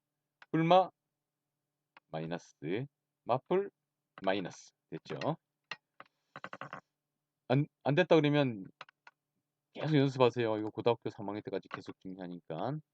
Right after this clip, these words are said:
자, 보죠. 뿔뿔. 자, 부호부터 정해요. 플러스.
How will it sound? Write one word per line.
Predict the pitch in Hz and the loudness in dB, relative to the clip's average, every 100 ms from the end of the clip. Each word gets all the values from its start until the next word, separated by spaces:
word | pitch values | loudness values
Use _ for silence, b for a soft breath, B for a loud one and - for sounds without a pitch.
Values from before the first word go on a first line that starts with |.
| - | -10
자, | 113 | -8
보죠. | 113 - 127 175 _ B B _ _ _ _ _ | -8 -6 -6 -6 _ B B _ _ _ _ _
뿔뿔. | - 190 185 - 202 147 - _ - | 0 2 2 0 2 2 0 _ -4
자, | 117 | -2
부호부터 | - 165 202 214 156 | 6 6 8 6 4
정해요. | 110 95 85 - _ _ - | 2 -2 -2 -4 _ _ -10
플러스. | - 85 - - | -2 -2 -2 -8